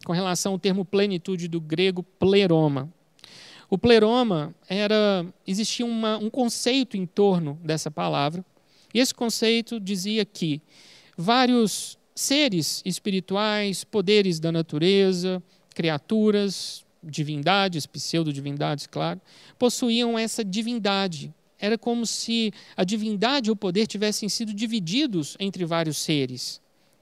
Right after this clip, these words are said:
E aqui o apóstolo Paulo diz que em Jesus reside toda a plenitude da divindade. Completando, capítulo dois, verso nove de Colossenses, "Porque habita nele, corporalmente, toda a plenitude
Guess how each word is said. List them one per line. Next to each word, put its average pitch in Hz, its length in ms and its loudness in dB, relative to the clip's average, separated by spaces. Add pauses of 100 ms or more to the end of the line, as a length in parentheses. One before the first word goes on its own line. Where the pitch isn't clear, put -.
(120)
E 156 120 0
aqui 180 380 -2 (540)
o 180 80 -2
apóstolo 165 380 2
Paulo 165 300 2
diz 151 420 0 (240)
que 165 160 -4
em 202 140 2
Jesus 170 400 0
reside 147 400 -4
toda 156 200 -2
a - 20 -6
plenitude 143 560 -4
da 135 100 -4
divindade. 135 800 -12
Completando, 175 600 0
capítulo 165 460 -2
dois, 170 240 0
verso 170 260 -4
nove 165 300 -2
de - 120 -14
Colossenses, 156 840 -4 (240)
"Porque 156 220 -2
habita 160 340 0
nele, 139 400 -2 (380)
corporalmente, 170 1080 -2 (220)
toda 151 340 0
a 151 60 -2
plenitude 175 1080 0